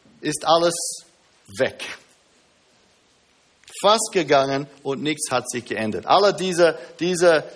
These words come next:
gute Pläne wie aus dem, dem Fenster geflogen.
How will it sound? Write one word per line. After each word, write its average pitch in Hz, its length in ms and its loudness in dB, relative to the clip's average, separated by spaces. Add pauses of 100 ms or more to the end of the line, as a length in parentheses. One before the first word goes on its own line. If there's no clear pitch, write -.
(160)
gute 226 260 -2
Pläne 196 560 0 (600)
wie 131 180 -8
aus 147 240 0
dem, 131 240 -4 (140)
dem 127 360 -2
Fenster 160 540 -4 (180)
geflogen. 117 600 -8